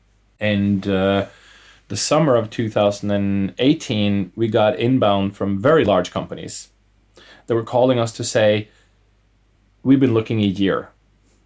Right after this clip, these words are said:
or longer for what you're doing, because we've been following the trends in the content space, and none of the solutions there serves the needs that we have." And we put out a study in August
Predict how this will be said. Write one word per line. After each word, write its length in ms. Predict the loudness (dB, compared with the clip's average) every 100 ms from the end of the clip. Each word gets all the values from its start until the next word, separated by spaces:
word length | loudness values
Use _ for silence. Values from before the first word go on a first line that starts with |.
| _
or 120 | 0 0
longer 520 | 0 -6 -10 -12 -12
for 200 | _ -2
what 220 | -2 -4
you're 140 | -6 -10
doing, 360 | -10 -14 -18 -20 _ _ _ _ _ -8
because 240 | -2 -2
we've 100 | 0
been 140 | -2 -4
following 460 | 0 2 2 0
the 80 | -4
trends 440 | -4 -4 -2 -2 0
in 80 |
the 80 | -2
content 380 | -2 -4 -2 -6
space, 320 | -2 -2 0
and 180 | -2 -2
none 200 | 0 0
of 100 | 0
the 320 | 0 2 0
solutions 680 | -4 -4 -2 -2 -4 -6 -4
there 440 | -2 0 0 -2 _ _ _ -10
serves 460 | -2 0 0 -2
the 80 | -4
needs 340 | -2 -2 -4
that 180 | -6 -6
we 120 | -6
have." 280 | -8 -10 -12 _ _ _ _ _ _ _ _ _ _ -2
And 80 | 0
we 80 | 0
put 240 | 2 2
out 160 | 2 0
a 20 |
study 380 | -2 0 2 2
in 80 | 0
August 640 | 2 2 2 0 -2 -8